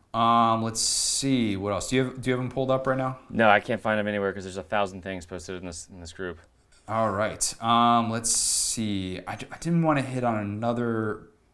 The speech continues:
Speaker 1: Bama one, and we did kind of already beat the drum with Iowa State and that ridiculous ranking. Goodness gracious.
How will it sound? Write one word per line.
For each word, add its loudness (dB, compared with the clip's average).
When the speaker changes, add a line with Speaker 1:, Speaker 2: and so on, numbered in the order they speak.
Speaker 1:
Bama -2
one, -8
and -10
we -4
did -2
kind -2
of -6
already -6
beat -8
the -12
drum -12
with -14
Iowa -8
State -8
and -14
that -12
ridiculous -14
ranking. -16
Goodness -14
gracious. -10